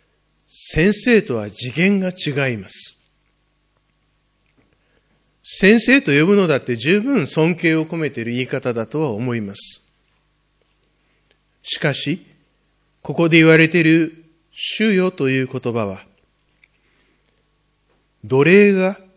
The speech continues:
ご主人様に向かって呼ぶ言い方であります。あるいは、家臣が王や君主に向かって言う呼び方であります。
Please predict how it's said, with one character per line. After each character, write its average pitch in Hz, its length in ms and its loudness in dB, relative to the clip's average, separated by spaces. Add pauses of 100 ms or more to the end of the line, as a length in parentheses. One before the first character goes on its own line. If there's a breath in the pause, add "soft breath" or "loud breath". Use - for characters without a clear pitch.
(560)
ご 139 220 0
主 226 160 -2
人 214 240 4
様 143 260 0
に 127 120 0
向 120 180 -2
か 160 140 -4
っ 139 40 -4
て - 720 -6
呼 117 200 -6
ぶ 143 380 -8
言 127 180 -10
い 127 40 -14
方 120 300 -10
で 139 160 -6
あ 123 80 -8
り 101 120 -12
ま 90 120 -18
す。 - 280 -12 (1700 soft breath)
あ 143 120 -2
る 180 80 6
い 170 120 4
は、 147 260 0 (760)
家 233 160 -10
臣 147 280 -4
が 98 220 -14 (1300)
王 196 240 4
や 143 180 4
君 254 320 -2
主 - 160 -6
に 127 140 -2
向 113 140 -4
か 143 160 -4
っ 143 40 -4
て 147 340 -4
言 139 340 -2
う - 80 -12 (420)
呼 131 140 0
び 127 100 -6
方 113 280 -10
で 156 140 -2
あ 135 60 -2
り 107 140 -8
ま 90 120 -16
す。 - 320 -12